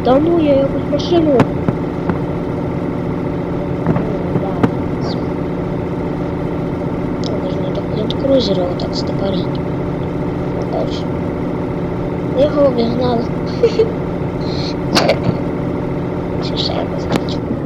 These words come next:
Давай ще крузачка доганяємо, доганяємо, доганяємо, доганяємо. Крузака! Давай, лендкрузер!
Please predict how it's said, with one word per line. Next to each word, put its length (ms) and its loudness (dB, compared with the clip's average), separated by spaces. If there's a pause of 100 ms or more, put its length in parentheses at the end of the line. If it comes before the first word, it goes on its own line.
(1000)
Давай 340 4
ще 220 2
крузачка 720 0
доганяємо, 800 2
доганяємо, 560 0
доганяємо, 480 2
доганяємо. 600 0 (3000)
Крузака! 760 4 (880)
Давай, 400 4
лендкрузер! 760 2